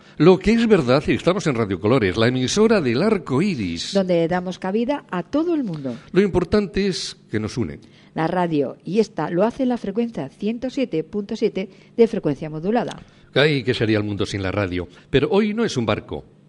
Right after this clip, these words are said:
Speaker 1: es un bajel al más puro estilo corsario.
Speaker 2: Ahora nuestro cofre nos ofrece una auténtica joya.
Speaker 1: Es una mujer a quien deben muchos niños sus vidas.
Speaker 2: Todo ocurrió porque ella era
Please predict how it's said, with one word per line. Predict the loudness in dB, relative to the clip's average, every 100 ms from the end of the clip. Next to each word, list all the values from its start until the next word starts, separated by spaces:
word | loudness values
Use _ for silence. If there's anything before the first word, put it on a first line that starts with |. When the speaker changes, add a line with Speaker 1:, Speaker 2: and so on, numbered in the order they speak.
| _ -6
Speaker 1:
es | -4
un | -2 0
bajel | 0 0 0 -2
al | -4 -2
más | -2 -4
puro | -4 -2 -2
estilo | -4 -6 -4 -4
corsario. | -6 -6 -6 -6 -6 -8 -12 -16 _
Speaker 2:
Ahora | -2 2 0
nuestro | 0 -4 -2 -4 -2
cofre | -4 -2 2 2
nos | 2 -8
ofrece | -8 -6 -2 0
una | 0 -4
auténtica | -4 -4 -4 -4 -6
joya. | -6 -6 -6 -8 -16 -20 -20 -8
Speaker 1:
Es | -4 -2
una | 0 0
mujer | 0 0 -2 -4 -20 -20 _ -2
a | -2
quien | 0 0 2
deben | 2 2 -2
muchos | -6 -4 -4
niños | -4 -6 -6 -6 -10 -16
sus | -14 -10 -8
vidas. | -6 -6 -8 -14 -14 -16 -20 -20 2
Speaker 2:
Todo | 4 4
ocurrió | 4 2 2 2
porque | 0 -2 0 0 0 -2
ella | 0 0 2
era | 4 2 0